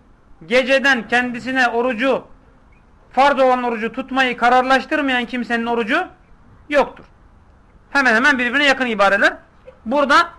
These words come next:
gece ibaresi var. Önceki hadiste de fecir ibaresi var. Hadisten çıkan faydeler, hükümler şunlar.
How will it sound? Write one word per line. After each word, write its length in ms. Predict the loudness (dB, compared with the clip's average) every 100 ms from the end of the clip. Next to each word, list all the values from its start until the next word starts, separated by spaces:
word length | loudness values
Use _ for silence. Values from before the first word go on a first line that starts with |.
| -14
gece 260 | -6 -2 -2
ibaresi 480 | 0 2 2 0 0
var. 200 | 0 0 -16 -20 -20 -6
Önceki 360 | -4 -2 0 0
hadiste 300 | 0 0 -2
de 100 | 0
fecir 260 | 0 0
ibaresi 440 | 0 2 0 0 -8
var. 120 | -16 -18 -20 -20 -20 -20 -20 -20 -20 -20 -20 -20 -20 -20 -20 -20 -20 -20 -20 -20 -20 -20 -20 -4
Hadisten 400 | -4 -4 -2 -2
çıkan 300 | 0 -2 0
faydeler, 440 | 2 2 2 0
hükümler 400 | 0 -4 -2 -2
şunlar. 340 | -2 -6 -6